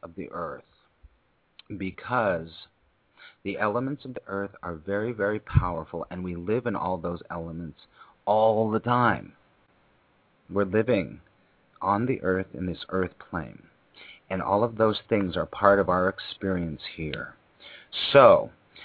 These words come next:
if we break down our want that way,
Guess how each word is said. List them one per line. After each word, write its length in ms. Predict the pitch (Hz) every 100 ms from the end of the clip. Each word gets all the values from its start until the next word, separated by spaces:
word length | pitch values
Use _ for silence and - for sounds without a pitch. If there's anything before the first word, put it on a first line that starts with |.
| -
if 120 | 98
we 80 | 104
break 400 | 85 110 127 123
down 300 | 131 131 135
our 240 | - 104
want 360 | 101 95 120 117 _ _ _
that 180 | 90 90 _
way, 260 | 107 113